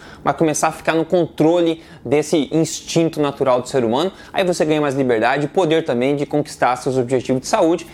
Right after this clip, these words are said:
e boa forma também. Pra começar, eu acho que o principal da gente entender aqui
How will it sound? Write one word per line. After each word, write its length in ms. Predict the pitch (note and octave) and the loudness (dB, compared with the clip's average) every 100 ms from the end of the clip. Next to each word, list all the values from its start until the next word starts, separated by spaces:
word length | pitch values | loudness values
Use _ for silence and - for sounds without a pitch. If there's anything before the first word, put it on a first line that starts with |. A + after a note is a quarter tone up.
| - | -4
e 60 | D3 | 0
boa 200 | D3+ F3 | 0 0
forma 340 | D3+ C#3 A#2 | 0 -2 -2
também. 320 | A2 G2+ - - - | -6 -8 -10 -18 -4
Pra 160 | - A3+ | 0 0
começar, 420 | C4 A3+ - F#3+ | 0 0 0 0
eu 40 | |
acho 120 | G#3 - | 0 -2
que 60 | |
o 40 | - | -2
principal 440 | F3+ E3 - G#3 | -2 -2 -2 0
da 80 | G3+ | 0
gente 280 | G3+ F3+ B3 | 0 -4 -2
entender 320 | F3 C#3+ C3+ | 0 2 0
aqui 340 | - G#3+ G#3 | 0 -2 -2